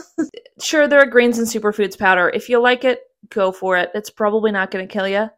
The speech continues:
But what makes me really mad is that Bloom Nutrition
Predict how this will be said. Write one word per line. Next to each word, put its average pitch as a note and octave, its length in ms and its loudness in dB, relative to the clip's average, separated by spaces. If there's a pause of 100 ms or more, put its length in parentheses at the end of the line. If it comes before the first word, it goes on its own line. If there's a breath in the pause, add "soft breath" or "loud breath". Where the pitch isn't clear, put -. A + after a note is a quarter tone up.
(140)
But G3+ 200 -2
what F#3 220 -2
makes F3 280 -10
me E3+ 140 -14
really B3+ 380 -8
mad G#3 560 2 (380)
is A3+ 120 -8
that G3 180 -2
Bloom G4+ 260 -8
Nutrition C4+ 720 -8